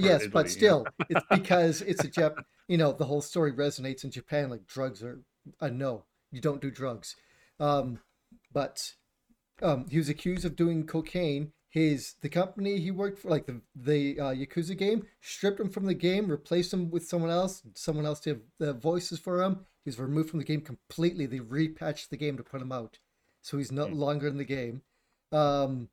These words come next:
Speaker 2: and the company he worked for stripped him from a lot of other stuff. Anything he was about to come out in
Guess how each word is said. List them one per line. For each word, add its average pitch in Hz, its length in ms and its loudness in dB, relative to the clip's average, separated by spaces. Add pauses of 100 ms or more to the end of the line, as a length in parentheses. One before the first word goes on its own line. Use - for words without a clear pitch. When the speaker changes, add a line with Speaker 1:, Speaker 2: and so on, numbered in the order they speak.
(140)
Speaker 2:
and 151 240 2
the 147 80 -2
company 170 280 -4
he 156 100 2
worked 160 340 0
for 156 320 6
stripped 156 340 -6
him 156 80 -4
from 156 200 -8
a - 20 -4
lot 143 160 0
of 123 80 -6
other 165 220 -2
stuff. 175 420 2
Anything 151 360 -2
he 147 60 -2
was 131 180 -8 (120)
about 143 300 -2
to - 60 -20
come 135 140 -8
out 160 300 0
in 175 340 2